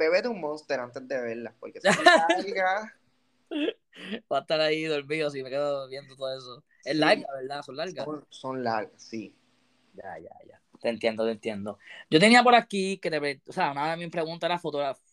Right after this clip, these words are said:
Speaker 2: cámara favorita, pero creo que aquí por aquí en tu perfil dice, si no me equivoco, ¿verdad? Creo que la, tu favorita sería la Ni-, Ni-,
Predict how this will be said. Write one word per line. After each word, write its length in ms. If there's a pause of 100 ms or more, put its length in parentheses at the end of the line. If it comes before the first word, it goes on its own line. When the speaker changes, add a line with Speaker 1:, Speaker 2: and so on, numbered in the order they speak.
Speaker 2:
cámara 400
favorita, 720
pero 540
creo 260
que 80
aquí 140
por 120
aquí 180
en 100
tu 300
perfil 640 (440)
dice, 540
si 160
no 160
me 100
equivoco, 600
¿verdad? 440 (480)
Creo 280
que 120
la, 640
tu 60
favorita 300
sería 240
la 180
Ni-, 320 (220)
Ni-, 180